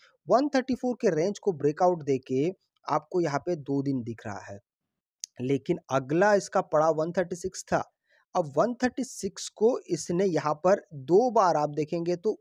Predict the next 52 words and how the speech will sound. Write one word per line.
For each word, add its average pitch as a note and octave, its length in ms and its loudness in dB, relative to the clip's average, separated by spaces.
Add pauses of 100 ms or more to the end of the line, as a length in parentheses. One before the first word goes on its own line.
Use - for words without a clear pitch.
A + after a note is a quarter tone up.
(100)
एक F3+ 220 4
ही G#3+ 80 -2
दिन D#3+ 200 -4
में, E3 260 0 (340)
मैं E3+ 120 2
परसों E3+ 320 -2
की E3+ 100 -2
बात D3+ 320 2
कर D3+ 120 0
रहा C#3+ 180 0
हूँ, D3 260 2
एक D3 180 0
दो D3+ 120 0
दिन D#3 180 -2
पहले D3+ 420 2 (340)
यहाँ D#3+ 320 2
से, - 180 -4 (360)
ये D#3+ 120 -8 (100)
एक D#3+ 160 -4
दो E3 140 -2
दिन E3+ 140 -2
मैं E3 120 0
आपको D#3 200 -4
एग्जैक्ट D3+ 340 0
बता C3+ 260 -4
देता A#2+ 240 -4
हूँ D#3+ 180 -4 (400)
कि A3 80 -10 (120)
ये A3 240 2
दिन E3 320 0
था F3+ 220 2 (260)
सोलह F3 320 2
फरवरी। A#2+ 500 -6 (320)
सोलह G3+ 360 4
फरवरी G3 580 2
को A3 300 2
इसने G3+ 280 -2
दो E3 360 4
बार G3 240 4
रिजेक्ट D3+ 440 -2
होके D#3+ 280 -2
वहाँ C3 220 2
से D3+ 140 -6
वापस A#2+ 380 -4
आया, A2+ 220 -4 (500)
अब G#3 100 4
फिर A#3+ 280 0
से B3+ 160 0
उसी B3 260 -2
रेंज B3 240 2
में A3 140 2
है। B2+ 180 -4